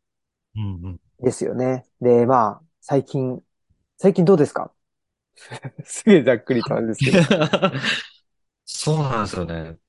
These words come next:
Speaker 1: でも、
Speaker 2: うんうん。
Speaker 1: そうそう、Twitterでその、青木さんを呼びたいみたいな
Speaker 2: はい。
Speaker 1: ことも言ってたんですけど、あの、
Speaker 2: あの、
Speaker 1: 豊中に。
Speaker 2: なんか、いや、そうそう。そうなんですけど、その、あれをね、あの、なんていうんですか？あの、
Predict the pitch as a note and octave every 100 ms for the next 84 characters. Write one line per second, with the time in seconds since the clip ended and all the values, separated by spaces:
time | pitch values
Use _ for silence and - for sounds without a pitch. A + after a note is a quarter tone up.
0 | _ A#2 B2 G#2+ F#2+ F2 - _ _ -
1 | A#2 G2+ F#2 G#2 G#2 F#2 - F#2+ F2+ D3+
2 | D3+ - D#3 D3 C#3 C3 B2 A#2 A#2 -
3 | _ _ _ _ _ - C3+ C3 - C3+
4 | B2+ B2 A#2+ A2+ A2 - _ A2+ A2+ B2+
5 | A#2+ G2 D#2+ D#2 D2 D2 _ _ _ C#3
6 | A2+ - _ G#2+ G2+ F2 F#2 - F#2 D#2+
7 | - - D2+ D#2 D2 F#2 F2+ A#2+ A#3 B3+
8 | B3 D4 C#4 - C#3+ E3 D#3+ D3 F3+ C#3+
9 | - _ _ _ F#3+ F3+ B2 G#2 - A2+
10 | C3 B2 G#2+ - F#3+ G3 F#3+ - - _
11 | _ E3 F#3+ G#3+ G#3+ B3+ B3+ C#3 C3 B2+
12 | B2 B2+ D3+ B2 A2 C3+ D3 _ _ _
13 | _ _ _ _ _ _ _ A#2+ A#2+ A#2+
14 | A#2 A2+ A2